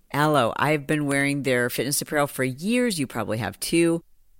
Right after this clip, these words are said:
But Alo has a fitness or a wellness platform, like an on-demand streaming platform that is so good, you guys. It's called Alo Moves, A L O M O V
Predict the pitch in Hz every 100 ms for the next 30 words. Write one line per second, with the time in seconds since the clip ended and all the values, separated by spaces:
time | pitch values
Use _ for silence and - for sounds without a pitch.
0 | - - 151 - 180 220 254 226 180 165
1 | 156 - 135 127 127 - - - 180 -
2 | 135 123 120 147 160 175 - 180 156 175
3 | 160 131 127 127 139 143 139 131 131 -
4 | 131 131 147 165 156 170 160 143 135 131
5 | - _ _ _ - - 175 165 135 123
6 | 107 101 95 71 - - _ _ - 135
7 | 156 151 - 143 165 196 147 120 143 -
8 | - 131 - 170 - 123 120 131 135 143
9 | 131